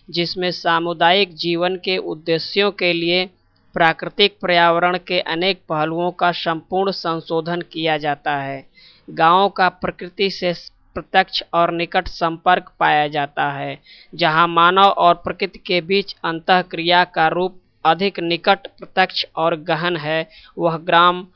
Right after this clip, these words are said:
और जहां इन दोनों के बीच संबंध अप्रत्यक्ष और क्षीण है, वह नगरीय स्थिति है। इन दोनों के पर्यावरणों में पर्याप्त अंतर है।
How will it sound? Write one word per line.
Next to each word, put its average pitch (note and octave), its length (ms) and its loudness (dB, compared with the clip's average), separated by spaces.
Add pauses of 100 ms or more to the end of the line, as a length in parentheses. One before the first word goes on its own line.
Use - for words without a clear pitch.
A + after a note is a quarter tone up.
(280)
और F3 240 2
जहां F3 440 -2
इन F#3+ 200 -4
दोनों F#3+ 340 0
के F#3 180 -6
बीच F3 340 -4
संबंध E3+ 560 -4
अप्रत्यक्ष E3+ 920 -4
और E3 200 0
क्षीण G3+ 400 0
है, D#3+ 360 -2 (280)
वह F3 120 2
नगरीय E3+ 640 2
स्थिति E3 480 -8
है। C#3+ 340 -6 (440)
इन F#3 160 -2
दोनों F#3 360 4
के F#3+ 220 -2
पर्यावरणों F3+ 760 2
में E3+ 240 -2
पर्याप्त F3 720 0
अंतर E3 380 0
है। D3 300 -4